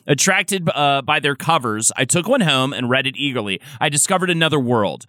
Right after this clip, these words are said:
peopled with interesting characters facing compelling situations. In fact, I still remember what the book was about. It involved tomato sauce being mistaken for blood. From then on, I've been in love with the written word. Instead of toys, my room is filled with books. They're piled under my bed,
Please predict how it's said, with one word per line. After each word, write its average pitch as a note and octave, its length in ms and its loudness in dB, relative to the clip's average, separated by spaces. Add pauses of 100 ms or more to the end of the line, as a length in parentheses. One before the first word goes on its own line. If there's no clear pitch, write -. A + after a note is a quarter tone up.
(220)
peopled F#3 480 2
with C#3+ 220 -2
interesting E3 520 0
characters B2+ 480 0
facing C#3+ 440 0
compelling B2 460 -4
situations. A#2 720 -2 (180)
In C#3+ 120 2
fact, E3 340 -2
I C#3 80 -2
still G3+ 300 2
remember E3 440 2
what C#3+ 240 0
the D#3 80 -6
book C3+ 240 -2
was C3 140 0
about. B2+ 240 0
It A2+ 100 -4
involved D3 460 0
tomato D#3+ 400 0
sauce B2 340 2
being B2+ 220 -2
mistaken D#3 500 0
for D#3 140 -2
blood. D3 560 -2 (460)
From D3+ 200 2
then G#3+ 180 4
on, C#3 420 0 (200)
I've D3 160 0
been E3 140 0
in D3 100 0
love D#3+ 460 0
with D3+ 120 -8
the D3+ 100 2
written B2 280 0
word. G#2 300 0
Instead C3 420 0
of F#3 100 -6
toys, F#3+ 520 0
my D#3+ 80 0
room D#3+ 400 2
is D3+ 120 0
filled C#3+ 220 -2
with B2+ 180 -8
books. - 440 0
They're A#2+ 160 -2
piled D3+ 480 0
under C3+ 160 0
my A#2+ 160 2
bed, G2+ 320 0